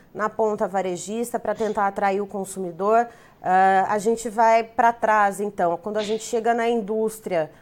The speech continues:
ah, como que tá a questão, então, da disputa pelo leite junto ao produtor? Ah, como que a indústria tem se comportado, então, no último mês?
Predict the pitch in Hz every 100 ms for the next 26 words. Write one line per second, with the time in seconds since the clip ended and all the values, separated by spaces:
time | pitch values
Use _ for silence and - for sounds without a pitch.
0 | - _ - 175 175 180 175 - 247 247
1 | 262 285 - 226 226 226 220 - 220 208
2 | 202 214 208 208 214 202 208 - 247 269
3 | 285 285 - 220 208 208 208 208 208 180
4 | 208 214 220 190 190 170 170 196 208 226
5 | 226 - - _ - 185 185 185 185 233
6 | 233 240 226 233 196 240 226 - - -
7 | 214 220 208 214 208 196 190 - 208 202
8 | 208 214 202 - 208 185 165 147 - -